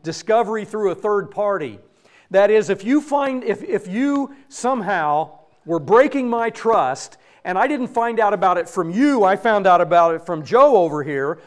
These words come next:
who through the grapevine had found out about it, and it came back to me,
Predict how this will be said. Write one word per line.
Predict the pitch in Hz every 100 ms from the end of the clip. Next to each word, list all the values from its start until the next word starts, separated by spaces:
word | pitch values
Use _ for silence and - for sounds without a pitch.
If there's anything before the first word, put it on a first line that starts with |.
| - -
who | 202 202 185 - _ _
through | - 240
the | 196
grapevine | 165 262 285 175 170 170
had | 165 156
found | 208 180 170
out | 165 160
about | 160 170
it, | 185
and |
it | 175 -
came | 233 226
back | 202 202 202
to | 190
me, | 214 240 185 190